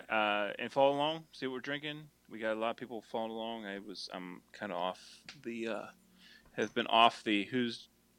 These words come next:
doing what and who's been doing what, uh, recently. I'll get back into it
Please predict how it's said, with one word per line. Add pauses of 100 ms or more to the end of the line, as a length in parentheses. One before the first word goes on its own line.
(100)
doing
what
and
who's (220)
been
doing
what,
uh, (1200)
recently.
I'll
get
back
into
it